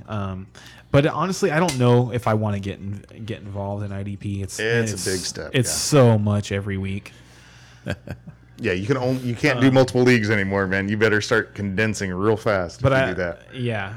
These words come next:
Speaker 1: uh, <laughs> I know that the, the Saints have a, uh, a new, I think he plays safety. He, maybe he's a linebacker. His name is, like, Werner or Pete Werner, something like that. Uh,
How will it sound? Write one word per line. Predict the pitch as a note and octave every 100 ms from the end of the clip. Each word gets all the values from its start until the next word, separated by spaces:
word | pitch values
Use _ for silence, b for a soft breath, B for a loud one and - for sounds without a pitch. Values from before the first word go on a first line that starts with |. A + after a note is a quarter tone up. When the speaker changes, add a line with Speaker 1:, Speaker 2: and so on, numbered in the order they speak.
| A2+
Speaker 1:
uh, | A2 G2+ - F3+ - F3 - D3 D3 - C#3 - -
<laughs> | -
I | C#3+
know | D#3+ F#3+
that | G3 D#3+
the, | C#3 B2 A2
the | A2+ A2
Saints | B2+ B2 A2+ - -
have | - A2 G#2 G#2
a, | G2+ F#2+
uh, | F2+ F2 - b b b b -
a | A#2+
new, | A#2 A#2 A2 G#2+ G#2 G2+
I | G2+ E2
think | A#2
he | A#2
plays | A#2 G2
safety. | - A2 A#2 C3
He, | C3 A#2+
maybe | A#2+ A2+ A#2
he's | A#2
a | A2
linebacker. | A2 A2+ A2 A2 G#2+
His | G#2
name | G#2
is, | G2
like, | G2 F#2+
Werner | F#2 G#2+ A2 A#2+ B2 D3+
or | -
Pete | A#2+ B2
Werner, | G2+ A#2 A#2+ A#2+ B2+
something | A2+ -
like | A#2 A#2
that. | B2 A#2+ B B B B
Uh, | - G#2+ G2+ G2